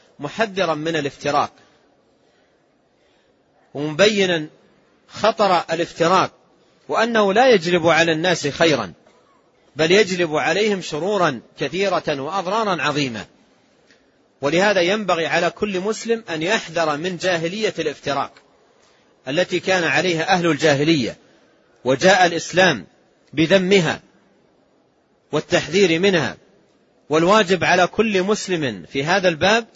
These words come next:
أن يبحث عن أسباب الاجتماع والألفة والوحدة بين أمة الإسلام فيسعى في تحقيقها،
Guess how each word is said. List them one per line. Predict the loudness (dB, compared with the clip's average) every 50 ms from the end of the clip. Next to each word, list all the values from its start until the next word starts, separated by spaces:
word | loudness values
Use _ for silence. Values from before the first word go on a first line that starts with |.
| _ _ _ _ _ _ _ _ _ _ _ _ _ -4
أن | -2 0 2
يبحث | 2 2 2 2 0 -2 -4 -4 -2 0
عن | 0 0 0 0 -2 -2
أسباب | -6 -8 -8 -6 0 2 2 2 4 2
الاجتماع | 0 0 0 -4 -4 -4 -4 -2 0 0 0 0 -2 -4 -2
والألفة | -2 -2 0 2 4 4 4 2 0 -2 -4 -4 -4 -8 _ _ _ _ _ _ _ _ _ _ _ _ _ _ _ _ _ _ _ _ _ _ _ _ _ -2
والوحدة | 0 0 2 2 2 2 0 0 0 0 0 0 -2 -6 _ _ _ _ _ _ _ _ _ _ _ _ _ _ _ _ _ _ _ _ _ _ _ _ _ _ _ -4
بين | 2 4 4 6 6 4 4 2 0 -2 -8 _ _ _ -2
أمة | -2 0 0 0 0 0 0
الإسلام | -4 -4 -4 -8 -8 -4 -2 -2 0 0 -2 -4 -8 _ _ _ _ _ _ _ _ _ _ _
فيسعى | -2 0 2 2 2 0 -2 -2 -2 0 0
في | 0 -2
تحقيقها، | -2 -4 -6 -4 -4 -4 -2 -2 -2 -4 -4 -6 -10